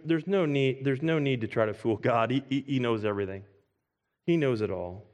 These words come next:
He knows our motives. He knows our secret sins. He knows our heart's desires. He knows when we're faking it. He knows when we're sincere.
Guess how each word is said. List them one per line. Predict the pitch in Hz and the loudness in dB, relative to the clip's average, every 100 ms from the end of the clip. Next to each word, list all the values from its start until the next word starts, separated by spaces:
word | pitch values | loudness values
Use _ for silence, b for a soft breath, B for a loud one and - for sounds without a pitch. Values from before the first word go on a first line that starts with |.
| _ _ | _ _
He | 156 | -2
knows | 143 151 147 | 2 2 2
our | 139 | 2
motives. | 120 123 127 120 | 4 4 2 0
He | 120 | 0
knows | 120 120 | 0 2
our | 120 | 0
secret | - 123 127 113 | -2 -4 -4 -6
sins. | 107 104 104 | -4 -4 -4
He | 120 | -2
knows | 123 127 | 0 2
our | 127 | 2
heart's | 117 117 113 | 2 2 0
desires. | 120 113 104 98 95 90 - B B B | -4 -4 -2 -2 -4 -8 -14 B B B
He | 131 | 2
knows | 127 127 123 | 4 2 2
when | 127 127 | -2 -2
we're | 120 | -2
faking | 101 98 98 | -2 -2 -2
it. | 98 95 - _ _ _ _ _ _ _ _ _ _ _ _ _ _ _ _ | -6 -8 -14 _ _ _ _ _ _ _ _ _ _ _ _ _ _ _ _
He | 120 | -4
knows | 120 123 123 | 0 0 0
when | 120 | -2
we're | 123 | -4
sincere. | - 131 - 92 92 | -4 -8 -6 -6 -6